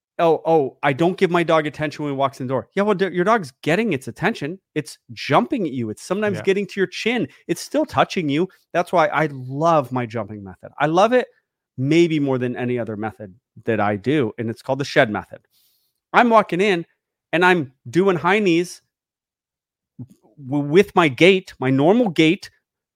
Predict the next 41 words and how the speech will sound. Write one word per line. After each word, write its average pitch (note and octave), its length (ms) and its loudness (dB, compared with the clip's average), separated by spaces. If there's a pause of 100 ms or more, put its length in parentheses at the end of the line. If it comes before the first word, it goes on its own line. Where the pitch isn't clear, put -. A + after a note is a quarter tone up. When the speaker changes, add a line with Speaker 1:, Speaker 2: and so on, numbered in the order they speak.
(160)
Speaker 1:
and D#3+ 140 4
I'm F#3+ 140 4
going, F#3+ 400 4
it's, - 300 -8
it's - 280 -10
not C4+ 200 0
Speaker 2:
Just - 200 -8
Deion C3 300 -6
Sanders B2+ 400 -4
style, C#3+ 340 0
just B2+ 300 -8 (480)
pushing B2+ 320 -12
right B2 220 -10
through, B2 240 -2
or D3+ 120 -2
Speaker 1:
Deion G3+ 200 4
Speaker 2:
what? G#3 40 0
Speaker 1:
does D3 220 2
high C#3+ 640 4
legs. A2 580 -2 (200)
Speaker 2:
He - 60 -4
Speaker 1:
His F3 100 2
Speaker 2:
does, F3+ 80 2
like, C3+ 100 0
Speaker 1:
move C3 40 2
Speaker 2:
a - 20 2
Speaker 1:
was A2+ 80 -2
Speaker 2:
high C#3 120 -2
Speaker 1:
high A2 140 0
Speaker 2:
step. G#2+ 440 -6
Speaker 1:
Yeah, A2 120 -2
he A#2+ 100 -2
does B2+ 120 0
Speaker 2:
Yeah. A#2+ 40 -2
Speaker 1:
a A#2 40 -2
high A#2 100 2
step. G2 300 -8
I'm D3 140 0
talking C3+ 280 2
high C3+ 220 2
knees. F#3+ 300 2